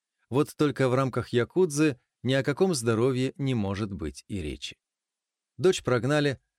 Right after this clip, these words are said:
отца все боятся, потому что он может навредить или убить. Бесконечный стресс, который заставляет надпочечники бесконтрольно вырабатывать глюкокортикостероиды. Я всегда пользовался одной пословицей.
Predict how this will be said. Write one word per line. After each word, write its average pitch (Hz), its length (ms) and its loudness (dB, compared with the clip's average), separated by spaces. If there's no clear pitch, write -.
отца 151 280 0
все 135 180 -2
боятся, 120 540 0
потому 131 360 -4
что - 160 -4
он 127 120 0
может 120 320 -2
навредить 120 540 -2
или 110 180 0
убить. 110 440 0
Бесконечный 151 800 0
стресс, 139 640 0
который 120 400 0
заставляет 117 720 -2
надпочечники 110 1000 -4
бесконтрольно 127 760 0
вырабатывать 110 720 0
глюкокортикостероиды. 107 1500 -4
Я 135 140 0
всегда 165 320 0
пользовался 107 640 0
одной 101 260 -2
пословицей. - 720 -6